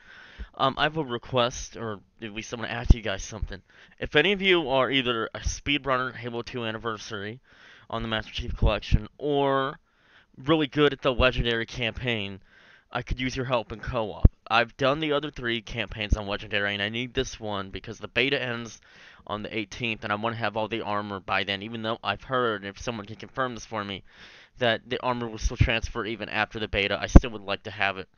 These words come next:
before, so you gotta beat all four campaigns to get that armor. So if any of you are good at it, leave in the comments your Xbox Live gamer tag, and I'll add you and message you, and if we can get through it pretty quick, that'd be nice, but I know it's a little bit difficult, but as long as you stick with me,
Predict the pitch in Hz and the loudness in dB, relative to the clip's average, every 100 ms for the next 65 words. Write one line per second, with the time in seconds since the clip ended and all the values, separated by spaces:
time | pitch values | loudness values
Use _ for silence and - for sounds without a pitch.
0 | - - - - 117 123 107 - 104 110 | -20 -20 -14 -10 -6 -4 -2 -2 -2 -2
1 | 98 110 101 98 - 101 - 107 - 113 | -2 -2 -2 -2 -4 -8 -6 -6 -6 -4
2 | 107 98 - 101 98 - 90 87 95 95 | -4 -4 -10 -6 -6 -4 -4 -4 -4 -6
3 | 90 - - - - - 135 131 147 160 | -8 -16 -20 -20 -12 -6 -4 0 0 0
4 | 160 139 127 135 135 135 135 - _ - | 2 2 4 4 4 4 0 -4 _ 0
5 | 120 123 123 113 131 117 117 - - 117 | 2 2 -2 -2 0 0 -2 -4 0 2
6 | 117 - 110 117 - 101 104 101 - 113 | 0 2 2 4 2 2 0 0 -4 -4
7 | 110 - 104 101 98 101 95 - - - | -4 -4 -4 -4 -2 -4 -4 -8 -12 -20
8 | - - - _ - 127 127 123 120 113 | -20 -20 -20 _ 2 4 4 0 -2 0
9 | 113 - 117 - 113 110 107 104 110 117 | -2 -2 -2 2 2 2 0 -4 -6 -8
10 | 120 120 123 - 123 135 131 - _ _ | -4 0 0 0 0 2 0 -4 _ _
11 | _ _ - 117 - 123 131 - 113 104 | _ _ -10 -10 -4 0 0 -2 -8 -6
12 | 107 110 - - 104 101 127 101 - 104 | -2 -2 -4 -4 -2 2 0 0 -6 -8
13 | 107 98 123 - - 101 - 87 101 113 | -8 -6 -6 -6 -4 -6 -6 -6 -2 0
14 | 117 110 - - 120 - 113 117 113 | -2 -6 -6 -2 -2 -4 -6 -4 -4